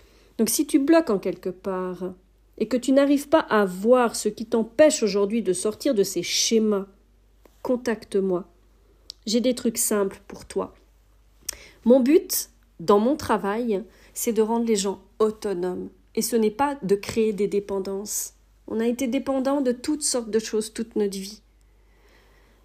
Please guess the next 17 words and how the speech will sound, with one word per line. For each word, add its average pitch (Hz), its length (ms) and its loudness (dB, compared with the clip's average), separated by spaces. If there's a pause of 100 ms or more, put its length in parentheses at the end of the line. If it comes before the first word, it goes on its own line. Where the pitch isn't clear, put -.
Et 233 40 -2
c'est 233 140 0
ça 247 240 0
la 214 140 2
liberté, 190 600 -6 (300)
c'est - 220 -4
retrouver 202 640 -2 (100)
son 185 340 -2
autonomie. 190 960 -4 (440)
Tu 233 120 -12
trouves, 240 500 0
si - 200 -4
jamais, 240 280 2
mes 233 140 0
coordonnées 220 600 2
en 190 100 0
dessous 208 500 -2